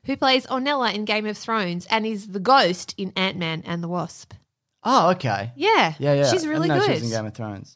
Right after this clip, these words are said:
Speaker 1: Yeah. Well, I didn't know either. But she's really, really cool. I just really enjoyed it. It's a little bit over the top. Like, if, usually with, it's not, it doesn't have that kind of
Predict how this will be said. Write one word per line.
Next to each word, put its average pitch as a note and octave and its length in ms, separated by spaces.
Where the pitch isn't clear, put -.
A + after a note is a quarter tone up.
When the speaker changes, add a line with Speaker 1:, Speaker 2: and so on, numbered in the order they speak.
Speaker 1:
Yeah. A#3+ 260
Well, D4 160
I C4+ 120
didn't C4+ 180
know A3+ 120
either. F#3+ 300
But C4 120
she's D4+ 240
really, D#4 220
really D4+ 160
cool. C#4 340
I E4+ 140
just A#4 180
really F4 200
enjoyed F4 360
it. C#4+ 180
It's D4+ 160
a E4+ 60
little F4+ 260
bit F4 240
over C4 180
the A3+ 100
top. - 420
Like, A#3 420
if, A#3 460
usually D#4+ 420
with, C#4 380
it's A#3+ 220
not, C4 260
it A#3+ 80
doesn't C4 280
have C#4 240
that A3+ 200
kind G#3 300
of F#3+ 320